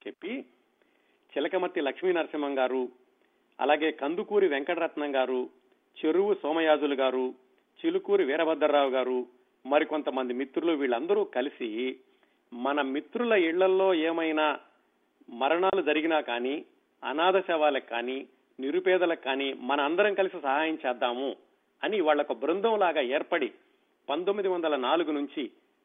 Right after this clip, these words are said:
అలా అందరికీ సహాయం చేస్తూ ఉండేవాళ్ళు. సహాయం అంటే ఇదిగో చనిపోయినటువంటి మృతదేహాలని శ్మశానానికి తీసుకెళ్లడం, ఏమాత్రం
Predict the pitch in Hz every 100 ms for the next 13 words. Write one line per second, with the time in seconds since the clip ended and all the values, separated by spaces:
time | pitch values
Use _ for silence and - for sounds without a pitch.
0 | - 135 123 117 156 170 180 - 123 143
1 | 147 131 120 - 120 113 113 104 87 _
2 | _ 127 151 156 156 147 311 - _ _
3 | _ - 127 175 - 143 147 156 151 143
4 | 135 127 135 143 135 135 131 123 - 123
5 | 143 135 127 120 123 - 127 123 131 139
6 | _ _ _ _ _ _ _ _ _ _
7 | 156 131 139 147 147 156